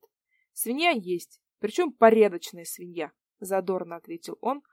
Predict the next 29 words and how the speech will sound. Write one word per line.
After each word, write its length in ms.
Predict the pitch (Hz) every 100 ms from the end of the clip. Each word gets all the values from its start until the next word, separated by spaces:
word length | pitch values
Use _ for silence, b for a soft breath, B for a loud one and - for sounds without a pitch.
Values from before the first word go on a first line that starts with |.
| b b
ловко 340 | 240 339 -
накладывая 600 | 247 208 208 247 233 202
на 120 | 185 180
мою 240 | 180 170
тарелку 500 | 165 170 233 269 233
мясное 500 | 226 190 - 214 233
месиво. 580 | 208 165 - - - - _ _ b b b
Как 260 | - 285 262
бы 140 | 254
Ирина 440 | 254 220 220 202 185
не 140 | 180
агитировала 720 | 175 165 175 277 294 269 269
меня 380 | 254 240 233 -
за 120 | 196
советскую 640 | 214 226 220 208 - 214 202
власть, 420 | 202 196 - - _ _ _
ей 220 | 196 302
не 140 | 311 247
сделать 420 | 190 240 233 -
из 160 | 190
меня 260 | 175 175 196
вегетарианца. 920 | 202 196 202 - 180 160 156 - - 175 _ _ _ _
«А 140 | 269
вам 200 | 240 175
что?» 320 | 180 - 285 - _ _ _ _
спросил 480 | - - 214 208 208
официант 580 | - 190 202 - 196 190
у 60 | 196
Макса. 500 | 190 185 - 185